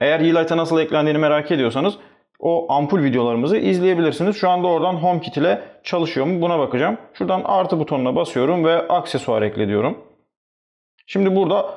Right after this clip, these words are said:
HomeKit kodunu soruyor bana. Hemen kameramı şöyle arkasındaki HomeKit kodunu yaklaştırdım ve hemen tanıdı. Bunun bir ışık olduğunu anladı. Eve ekle diyorum ve ışığa bağlanılıyor. Şimdi oda seçmemi istiyor. Buradan mutfağı seçeceğim. Sürdür dedim.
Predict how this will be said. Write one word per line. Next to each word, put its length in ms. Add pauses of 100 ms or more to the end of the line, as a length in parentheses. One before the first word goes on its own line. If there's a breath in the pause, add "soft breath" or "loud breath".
(140)
HomeKit 400
kodunu 340
soruyor 320
bana. 300
Hemen 300
kameramı 440
şöyle 440 (400 loud breath)
arkasındaki 540
HomeKit 360
kodunu 280
yaklaştırdım 760
ve 60
hemen 300
tanıdı. 540 (300 loud breath)
Bunun 220
bir 200
ışık 260
olduğunu 500
anladı. 640
Eve 200
ekle 380
diyorum 540
ve 160
ışığa 300
bağlanılıyor. 480 (140)
Şimdi 280 (100)
oda 220
seçmemi 480
istiyor. 440
Buradan 380
mutfağı 440
seçeceğim. 680 (580)
Sürdür 460
dedim. 380